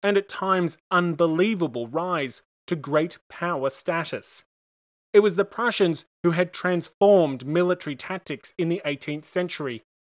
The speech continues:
It was the Prussians that had remodeled the very art of waging war on the continent of Europe.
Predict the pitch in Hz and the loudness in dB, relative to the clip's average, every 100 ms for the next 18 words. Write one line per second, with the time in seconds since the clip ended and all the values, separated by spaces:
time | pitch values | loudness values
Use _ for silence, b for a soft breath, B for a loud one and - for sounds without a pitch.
0 | _ _ - 185 156 151 - 196 196 185 | _ _ -2 0 -2 -6 -2 -2 0 -2
1 | 151 - _ _ 170 - 165 131 _ 147 | -2 -6 _ _ 0 2 -2 -2 _ 0
2 | 170 156 151 170 214 151 104 - _ 143 | 0 0 -2 0 2 0 -4 -20 _ -4
3 | 143 202 214 _ 180 190 180 175 170 143 | 2 2 0 _ 0 2 0 0 -2 0
4 | 156 196 160 160 147 175 185 143 - 156 | 2 2 2 -2 0 2 4 4 2 0
5 | 170 170 - 147 143 139 - 147 131 151 | 0 -4 -4 -4 -4 -6 -4 -4 -2 2
6 | 180 131 - | 2 2 -6